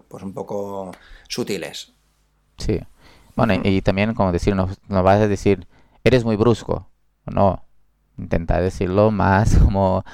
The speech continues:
Speaker 2: "Oye, aquí, no sé, aquí sí, si me coges la mano un poco más suave,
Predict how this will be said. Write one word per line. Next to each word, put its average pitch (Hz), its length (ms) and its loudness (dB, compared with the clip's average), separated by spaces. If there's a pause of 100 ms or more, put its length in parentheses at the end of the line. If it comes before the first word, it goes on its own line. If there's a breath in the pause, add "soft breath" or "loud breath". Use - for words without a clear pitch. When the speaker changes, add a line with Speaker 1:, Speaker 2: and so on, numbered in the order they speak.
(400 loud breath)
Speaker 2:
"Oye, 107 260 4
aquí, 110 380 0
no 110 120 0
sé, 110 200 4
aquí 107 240 0
sí, - 260 2 (300 soft breath)
si - 140 0
me 95 100 2
coges 104 280 2
la 113 100 4
mano 110 220 4
un 110 120 0
poco 110 220 0
más 104 160 2
suave, 107 560 4